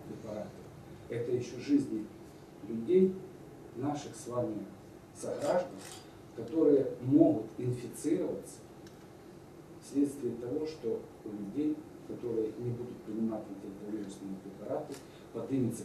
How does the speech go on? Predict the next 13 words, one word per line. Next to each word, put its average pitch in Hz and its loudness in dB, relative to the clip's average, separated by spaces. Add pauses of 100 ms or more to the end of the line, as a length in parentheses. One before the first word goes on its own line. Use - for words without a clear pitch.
количество 110 -6
вирусов 95 -2
в - -16
крови. - -12
Наш - 4 (180)
опыт - 6 (440)
всеукраинской 143 6
сети - -2
людей, 127 0
живущих 123 -4
с - -10
вич, 101 -8 (480)
показывает, 131 4